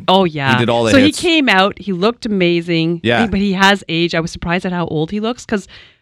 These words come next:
Speaker 1: I mean, hey, black don't crack. That's the saying, right? Black
Speaker 2: I hear
Speaker 1: people,
Speaker 2: that.
Speaker 1: like, they
Speaker 2: I've heard
Speaker 1: age,
Speaker 2: that.
Speaker 1: yes,
Speaker 2: I,
Speaker 1: they, they
Speaker 2: yeah.
Speaker 1: age very well. S-, but he looked,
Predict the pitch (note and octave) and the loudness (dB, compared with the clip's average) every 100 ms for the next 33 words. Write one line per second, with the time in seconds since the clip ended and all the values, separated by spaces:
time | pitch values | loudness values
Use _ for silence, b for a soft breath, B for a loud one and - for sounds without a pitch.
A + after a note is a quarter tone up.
0 | B - A#3+ A#3+ D#3 - E3+ - G3 - | B -4 -2 0 -4 -2 -4 -4 -6 -6
1 | D3 - - D#3 - E3+ E3 - D#3 - | -12 -10 -10 -8 -10 -12 -10 -12 -12 -8
2 | D3+ - - G#2 A2+ B2 A2+ G2+ - F3 | -8 -6 -4 -2 0 2 2 0 0 0
3 | E3 - F#2+ - C#3 - A#2 F3 - F#3 | 0 0 -2 -2 -4 -4 -2 -2 -2 0
4 | D3+ F3+ F3 E3 E3+ D#3 F#3 - F3 G#3 | 0 -2 -4 -4 -4 -6 -6 -6 -4 -4
5 | B3 A3+ | -2 -4